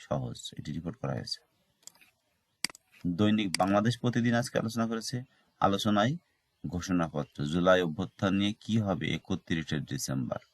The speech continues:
এছাড়াও পুড়েছে হাজার কোটি টাকা, টাকা লুটপাটের তদন্ত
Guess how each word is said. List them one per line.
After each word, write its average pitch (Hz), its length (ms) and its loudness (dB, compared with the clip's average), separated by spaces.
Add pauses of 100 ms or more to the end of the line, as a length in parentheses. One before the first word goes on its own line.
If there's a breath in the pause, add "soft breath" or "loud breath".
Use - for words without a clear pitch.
(840)
এছাড়াও 117 360 4 (640)
পুড়েছে 113 400 4
হাজার 98 440 6
কোটি 95 300 -4
টাকা, 92 280 4 (480)
টাকা 110 280 2
লুটপাটের 90 540 2
তদন্ত 85 500 0